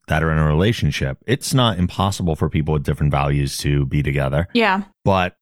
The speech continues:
Speaker 1: if I were to headcanon it, I would say that Bortus maybe aligned more with Clyden when they first got together. But through serving in the Union, he's grown his mind and opened it up to different possibilities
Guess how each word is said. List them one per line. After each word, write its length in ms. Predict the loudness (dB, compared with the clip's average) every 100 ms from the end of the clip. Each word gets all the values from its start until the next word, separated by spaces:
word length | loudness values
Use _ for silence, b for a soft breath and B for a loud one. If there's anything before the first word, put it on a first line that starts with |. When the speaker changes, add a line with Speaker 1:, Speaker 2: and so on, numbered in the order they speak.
| _ -6
Speaker 1:
if 120 | -2
I 80 | 0
were 60 | 0
to 40 |
headcanon 640 | 0 -2 0 2 4 2
it, 60 | 2
I 80 | 0
would 140 | 0
say 260 | 0 0 2
that 380 | 2 0 0 -6 _ -2
Bortus 400 | 0 2 0 0
maybe 320 | 2 2 2
aligned 580 | 2 2 2 2 2 2
more 300 | 2 2 2
with 260 | 0 -2 -4
Clyden 640 | -4 0 2 2 2 0 -2 _ _ _
when 300 | 0 2 4
they 140 | 2 0
first 360 | -2 -2 -2
got 260 | -4 -4 -6
together. 600 | -6 -2 -2 -2 -4 -8 _ _ _ -4
But 180 | -4 -4 _
through 280 | 0 2 2
serving 640 | 0 2 2 2 2 2 2
in 320 | 2 2 4
the 100 | 4
Union, 720 | 4 4 4 4 2 0 -2 _ _ _ -2
he's 680 | 0 2 2 0 -2 -8 -18 -16 -4
grown 460 | 0 2 2 2
his 260 | 4 2 2
mind 580 | 2 4 4 4 4 2
and 200 | 2 0 2
opened 340 | 0 2 2
it 80 | 2
up 200 | 0 -2
to 100 | -6 -2
different 320 | -2 0 0
possibilities 960 | 0 -2 -2 0 2 2 2 2 0